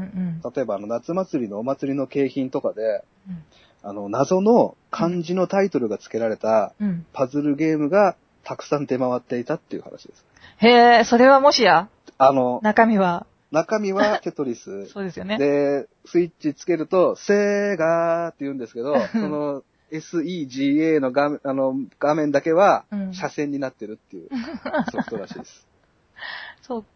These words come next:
Speaker 1: ね、なんてタイトルだったんでしょうね、漢字のタイトルで。
Speaker 2: 漢字の、僕見たんですけど、なんとかの塊みたいな、なんか、
Speaker 1: <laughs>
Speaker 2: 当てたみたいな感じですね。
Speaker 1: うん。
Speaker 2: うん。
Speaker 1: い-、一生懸命内容を伝えようとしてるんだろうね、その少ない情報だけでね。
Speaker 2: まあ、僕はここにいるよっていう感じしますよね。
Speaker 1: う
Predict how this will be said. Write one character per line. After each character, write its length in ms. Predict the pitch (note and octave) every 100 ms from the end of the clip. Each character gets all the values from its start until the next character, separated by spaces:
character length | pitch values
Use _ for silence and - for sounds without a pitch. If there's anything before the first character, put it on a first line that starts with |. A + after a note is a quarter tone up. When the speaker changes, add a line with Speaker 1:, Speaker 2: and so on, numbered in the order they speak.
| -
Speaker 1:
ね、 180 | G#3 A3
な 200 | A#3 D#4+
ん 60 |
て 140 | C4+ A#3
タ 140 | G#3
イ 40 |
ト 80 | G3+
ル 80 | F#3+
だ 60 | F#3
っ 60 |
た 100 | F3+
ん 40 | F3
で 40 |
し 100 | F3+
ょ 40 |
う 20 | E3+
ね、 80 |
漢 220 | F3+ F#3 F3
字 100 | F3+
の 80 |
タ 140 | F3+ F#3
イ 40 |
ト 140 | - F#3+
ル 80 |
で。 40 | D#3
Speaker 2:
漢 300 | - E3+ F3
字 120 | E3+
の、 160 | F3 D#3
僕 180 | E3+ D3+
見 120 | E3+
た 120 | E3
ん 40 |
で 40 | C3
す 40 |
け 60 | B2
ど、 60 |
な 60 | F3
ん 80 | F#3+
と 120 | E3+
か 80 | C3+
の 60 |
塊 420 | A#2+ - D3 D3 D3
み 80 | C3
た 80 |
い 80 | G#2+
な、 100 | G#2
な 100 | A2
ん 80 | G#2+
か、 160 | - - A3 G3+ -
Speaker 1:
<laughs> 340 | A#3 A#3 B3 -
Speaker 2:
当 100 | C3+
て 120 | C#3
た 120 | D3+
み 120 | D3
た 100 | C3+
い 40 | G2+
な 60 |
感 140 | G2 F#2
じ 80 |
で 80 | F#2
す 80 | G3+
ね。 60 | G3
Speaker 1:
う 20 |
ん。 400 | F#3+ F#3 G3 G3 E3+ - _ _ -
Speaker 2:
う 40 | G#3+
ん。 40 |
Speaker 1:
い-、 180 | A#3+ A3 A#3
一 100 | -
生 120 | C#4
懸 200 | C4+ D4+
命 160 | B3+ G#3
内 220 | G#3+ A#3
容 120 | A3+
を 40 |
伝 200 | A3 -
え 20 | A#3+
よ 60 |
う 40 | A#3
と 60 |
し 80 | B3
て 80 | C4
る 60 |
ん 20 | A3
だ 60 |
ろ 60 | F#3
う 20 |
ね、 80 | F#3
そ 120 | G3+
の 120 | F#3
少 180 | - A3+
な 100 | G#3+
い 60 | A3+
情 160 | F#3+
報 100 | F#3+
だ 120 | F#3
け 100 | F#3
で 100 | F#3
ね。 80 | E3+
Speaker 2:
ま 60 | C#3+
あ、 20 |
僕 200 | C#3 D3+
は 80 | D3+
こ 100 | D#3
こ 140 | E3
に 80 | E3
い 60 | D#3+
る 80 |
よ 120 | E3 F3
っ 60 |
て 80 | C#3
い 20 |
う 40 | B2+
感 120 | A2
じ 80 | G#2
し 140 | A2+
ま 80 | G#2
す 100 | F#2+
よ 60 |
ね。 60 |
Speaker 1:
う 20 | F#2